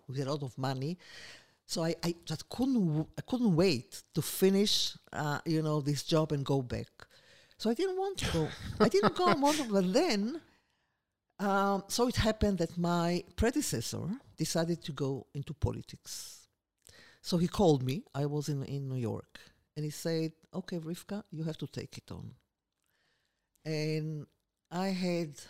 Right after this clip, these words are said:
Speaker 1: some very, very restless nights, whether
Speaker 2: Mm-hmm.
Speaker 1: to do it. I didn't want it,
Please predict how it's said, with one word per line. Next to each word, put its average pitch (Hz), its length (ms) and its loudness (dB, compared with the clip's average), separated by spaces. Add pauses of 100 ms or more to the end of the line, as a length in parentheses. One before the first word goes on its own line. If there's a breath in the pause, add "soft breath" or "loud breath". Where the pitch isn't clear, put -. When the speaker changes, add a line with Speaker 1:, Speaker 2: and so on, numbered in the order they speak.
(580 loud breath)
Speaker 1:
some 156 420 -6
very, 170 840 2
very 151 380 -2
restless 139 560 -4
nights, - 720 -8 (840)
whether 165 260 2
Speaker 2:
Mm-hmm. - 140 -6
Speaker 1:
to - 140 -10
do 131 100 -6
it. - 460 -14 (720)
I 165 40 -4
didn't 226 240 -2
want 214 280 -2
it, - 360 -12